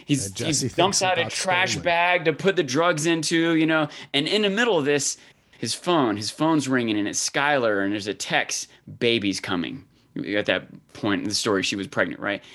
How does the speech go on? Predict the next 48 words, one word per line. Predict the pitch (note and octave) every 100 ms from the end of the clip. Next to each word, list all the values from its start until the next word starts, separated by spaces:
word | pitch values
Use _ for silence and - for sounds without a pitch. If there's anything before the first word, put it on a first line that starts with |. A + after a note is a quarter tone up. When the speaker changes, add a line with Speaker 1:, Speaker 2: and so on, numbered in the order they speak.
| - - -
Speaker 1:
And | C#3 C3+
he | E3 E3
had | D#3+ D#3
just | D#3+ D3
has | D#3 C#3+
this | C3+ B2+ B2+
moment | C3 D#3 F#3 C3 A2 - - - - _ _ - - - B2
where | C3
he | C3+ C3+ C3+ C#3 C3+
just | - B2 B2 - - - _ -
decides, | G#2 - D3 C#3 A#2 A2 B2
you | A#2+
know, |
he | A#2
puts | G#2 A#2+
his | A#2+
phone | C3 B2+
down | B2+ B2
and | A#2
keeps | B2+ -
packing | B2 A#2 A2+
up | G2+
the | G#2
drugs. | A2 G#2 F#2 G2
And |
you | A2
realize | A#2 C#3+ B2+ A#2
he's | A#2 -
kinda | C3 A#2+
chosen, | G#2 D3+ C#3+ A2 G#2 G#2+ - - - - -
you | G2 A2+
know, | G#2+ G2+
this, | G#2 -
this | - A2 G#2
drug | C3 C#3
trade | B2+ C#3 A#2+ A#2+ G#2+
and | F#2+
this | -
money | B2+ C3+ B2 A#2+ A2+
over | A2+ G#2+ G#2+
his, | G#2+ G#2 G2+
his | A#2 G#2
wife | G#2+ G#2+ G#2+ G#2
and | G2
his |
family | - B2+ A2+ F#2+
or |
whatever. | E2+ C2+